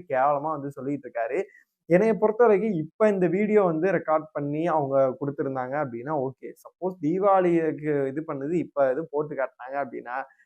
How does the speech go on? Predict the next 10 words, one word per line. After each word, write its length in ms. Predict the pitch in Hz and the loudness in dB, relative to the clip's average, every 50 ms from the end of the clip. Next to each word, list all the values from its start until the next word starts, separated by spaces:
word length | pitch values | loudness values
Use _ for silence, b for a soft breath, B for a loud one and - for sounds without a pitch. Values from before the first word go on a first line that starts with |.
| b b - | b b -6
கண்டிப்பா 520 | 123 143 156 160 165 160 165 - 175 165 | -2 -2 0 2 0 0 2 4 4 4
வந்து 240 | 151 139 127 127 147 | 4 2 0 0 0
நம்மளுக்கே 400 | 156 139 123 127 127 127 143 139 | -2 -2 -4 -6 -8 -6 -8 -8
கடுப்பா 400 | - 123 123 135 139 - 143 135 | -6 -6 -8 -8 -6 -2 0 0
இருக்கும் 240 | 123 120 113 - 123 | 0 0 -4 -10 -10
அப்படின்னு 240 | 117 120 117 120 135 | -10 -10 -10 -8 -8
தான் 100 | 139 - | -8 -10
சொல்லணும். 300 | - 113 117 151 190 190 _ _ _ b b b b | -14 -12 -10 -10 -10 -10 _ _ _ b b b b
அதனால 300 | 170 190 196 196 208 226 240 | 2 4 4 4 4 4 4
வந்து 240 | 220 190 185 185 233 | 2 2 0 -2 -2